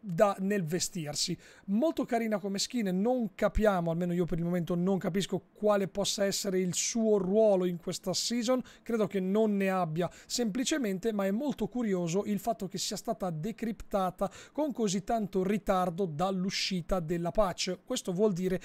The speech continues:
che è stata inserita molto probabilmente nella mattina di ieri o probabilmente l'altro ieri, quindi staremo a vedere che cosa,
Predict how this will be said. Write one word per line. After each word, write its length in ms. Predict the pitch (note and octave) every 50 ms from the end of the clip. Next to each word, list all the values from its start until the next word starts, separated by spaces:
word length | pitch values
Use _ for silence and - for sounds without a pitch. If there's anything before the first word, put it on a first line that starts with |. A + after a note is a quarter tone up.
| - - -
che 120 | - A#3
è 40 | A3+
stata 380 | - - - G3+ - - F#3+ F#3
inserita 680 | - A3+ A#3+ A#3 - - - A3+ G#3+ F#3+ E3 - F#3
molto 280 | F3+ F#3+ G#3 G3+ - G#3
probabilmente 960 | F3+ F3+ F3 F#3 G3 F#3+ A#3 A3+ G#3+ G3 F#3+ F#3 F3+ E3 - G3+ F#3+ G3 - - -
nella 380 | G3 G3 G3+ G#3+ A#3 A#3 A3
mattina 360 | G3 G3 - - - A#3+ G#3+ G3+
di 180 | F3+ A#3 A#3
ieri 400 | A3 F#3+ F3 F3 E3+ E3 E3+ F3+ -
o 140 | - G#3+ A3
probabilmente 880 | - - G3+ G3+ F#3 F3+ F#3 E3+ G3 F#3 F3 E3+ E3 E3 D3+ - F3+ E3+ - - - -
l'altro 480 | - G3 G#3+ A3 A3 G3+ - - G#3 G3+
ieri, 340 | F#3+ E3 D#3 D3 C#3+ D#3+ -
quindi 340 | - A#3 G#3+ F#3+ F#3 E3 - - _ _ _ -
staremo 380 | - - - C4+ C4+ C4+ A#3+ A3+
a 40 |
vedere 400 | G#3+ A3 G3 A3 A3 G#3 G3 E3+
che 200 | - - F#3 E3+
cosa, 500 | - - A3+ A3+ G#3 F3+ D3 G3 F3+ D#3+